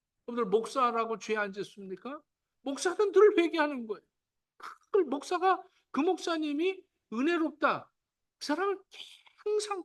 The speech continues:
항상 자기가 죄인인 줄 아는 사람들은 은혜로워. 여러분들도 다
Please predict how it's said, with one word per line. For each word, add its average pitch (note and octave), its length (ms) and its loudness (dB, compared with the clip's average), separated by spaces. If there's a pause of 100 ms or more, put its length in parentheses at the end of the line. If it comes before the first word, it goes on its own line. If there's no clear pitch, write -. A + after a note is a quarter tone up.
(120)
항상 D4 420 -6
자기가 A#3 440 -4 (340)
죄인인 B3 400 -2
줄 A3+ 140 -4
아는 F3+ 200 0
사람들은 F3+ 560 -8
은혜로워. A#2+ 480 -6 (2500)
여러분들도 F#3+ 540 -6
다 F#3+ 280 -6